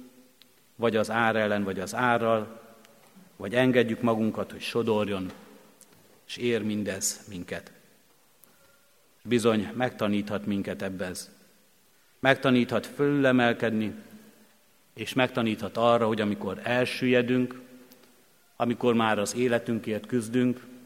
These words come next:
akkor valaki alányul, fölemel, és kiment onnan minket.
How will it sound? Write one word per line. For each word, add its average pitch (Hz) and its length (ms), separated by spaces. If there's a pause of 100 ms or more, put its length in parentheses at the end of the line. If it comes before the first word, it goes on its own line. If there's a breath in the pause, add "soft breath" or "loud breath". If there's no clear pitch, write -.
(680)
akkor 117 300
valaki 113 440
alányul, 123 720 (880)
fölemel, 104 800 (400)
és 98 420
kiment 101 440
onnan 95 340
minket. 90 480